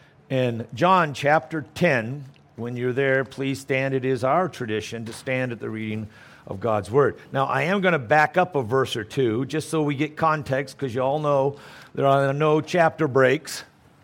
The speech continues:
right? <clears throat> In the original. So we'll back up to chapter nine, read verses forty and forty-one,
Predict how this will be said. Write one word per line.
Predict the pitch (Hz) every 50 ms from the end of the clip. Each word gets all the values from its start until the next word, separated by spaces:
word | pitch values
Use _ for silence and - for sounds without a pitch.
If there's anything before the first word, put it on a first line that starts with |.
| _ _ _ _ _ _ _ _ _ _
right? | - 120 127 143 185 202 - - - _ _ _ _ _ -
<clears throat> | 170 147 127 104 90 - -
In | - 110 110 107
the | 120 127
original. | 127 147 170 170 120 101 107 104 107 107
So | - - 120 110 104 - - - - - _ -
we'll | 127 123
back | 113 113 143 147 147 147 -
up | 139 139 143 143 - -
to | 110 101 95 - - -
chapter | - 156 151 151 147 - 143
nine, | 135 131 131 131 127 123
read | 120 123 127 123
verses | 113 131 135 131 - - 113 -
forty | - - 147 151 151 143 135 127
and | 120 110
forty-one, | - - 147 147 131 120 120 113 117 139 156 160 165 160 143